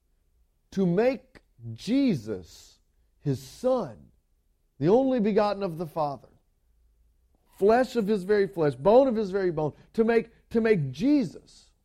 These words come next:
the object of his wrath.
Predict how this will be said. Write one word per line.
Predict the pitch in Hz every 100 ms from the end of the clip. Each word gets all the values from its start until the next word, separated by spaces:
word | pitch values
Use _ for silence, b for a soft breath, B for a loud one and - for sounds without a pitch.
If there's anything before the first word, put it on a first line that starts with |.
| _ _ _ _ _ _ -
the | 143 143 -
object | 190 269 226 120 117 107 - _ _ _ _ _ -
of | 139
his | 131 107
wrath. | 110 127 233 226 107 85